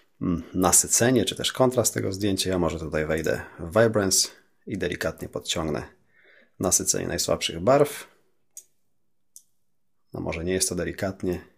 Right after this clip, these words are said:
tylko bardzo mocno, ale dzięki temu widzimy, że efekt stał się nieco lepszy, wszystko wygląda nieco bardziej sztucznie i dzięki temu nieco bardziej przypomina makietę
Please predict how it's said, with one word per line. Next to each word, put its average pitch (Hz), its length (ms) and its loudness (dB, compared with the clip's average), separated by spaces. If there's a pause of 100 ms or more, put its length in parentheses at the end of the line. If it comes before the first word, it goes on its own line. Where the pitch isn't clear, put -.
(460)
tylko - 220 -8
bardzo 113 320 2
mocno, 101 480 4 (640)
ale 156 260 12
dzięki 123 240 8
temu 107 260 8
widzimy, 92 320 0
że 82 120 2
efekt 80 240 -2
stał 85 200 0
się 85 140 -2
nieco 113 260 4
lepszy, 90 320 0
wszystko - 340 -2
wygląda 78 420 -2 (120)
nieco 92 300 2
bardziej 80 320 0
sztucznie 104 540 2 (400)
i 135 60 2
dzięki 110 240 6
temu 87 220 0
nieco 101 260 0
bardziej 85 280 0
przypomina 80 440 -2
makietę 80 500 2